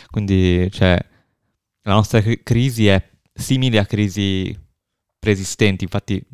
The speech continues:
noi parliamo di timeline come Gramsci parlava di Interregno cent'anni fa, però è anche diversa perché è di una natura, cioè, sono due crisi in una.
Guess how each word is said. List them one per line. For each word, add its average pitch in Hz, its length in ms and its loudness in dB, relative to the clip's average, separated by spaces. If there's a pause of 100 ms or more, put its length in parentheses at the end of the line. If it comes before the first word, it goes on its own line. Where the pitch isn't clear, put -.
(120)
noi 98 220 -4
parliamo 95 320 -4
di 98 80 -4
timeline 98 580 -2
come 92 240 -8
Gramsci 92 420 -4
parlava 92 340 -4
di 95 60 -4
Interregno 92 400 -6
cent'anni 101 360 -10
fa, 101 260 -4 (280)
però 107 160 2
è 98 60 4
anche 98 260 -2
diversa 98 460 -2
perché 92 220 -8
è - 20 -8
di 98 80 -12
una 98 120 -4
natura, 95 680 -6 (520)
cioè, 90 240 -8 (460)
sono 101 200 -2
due 101 160 4
crisi 98 280 0
in 92 100 2
una. 92 320 2